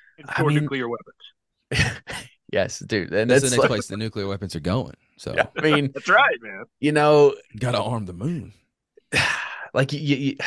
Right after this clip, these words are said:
Speaker 2: <sighs> like, it's cool. Like, it's undeniably as cool as shit. But it's just like, fuck, man. Like, I'm not going to the moon.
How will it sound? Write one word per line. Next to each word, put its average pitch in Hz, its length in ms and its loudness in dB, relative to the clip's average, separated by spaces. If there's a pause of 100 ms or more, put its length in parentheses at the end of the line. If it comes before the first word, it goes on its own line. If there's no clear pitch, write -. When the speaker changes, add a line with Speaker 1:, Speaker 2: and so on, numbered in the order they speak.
(140)
Speaker 2:
<sighs> - 220 -14
like, 135 140 0
it's 160 140 4
cool. 214 380 2
Like, 120 180 2
it's 151 160 0
undeniably 123 680 4
as 95 120 -6
cool 104 200 -2
as 95 40 -4
shit. - 360 -4
But 95 180 -4
it's 104 160 -6
just - 180 -6
like, 92 180 -6
fuck, - 400 0
man. 90 200 -6
Like, 101 160 -2
I'm 143 180 4
not 127 160 2
going 104 180 2
to 101 60 -2
the 98 80 -4
moon. 156 360 2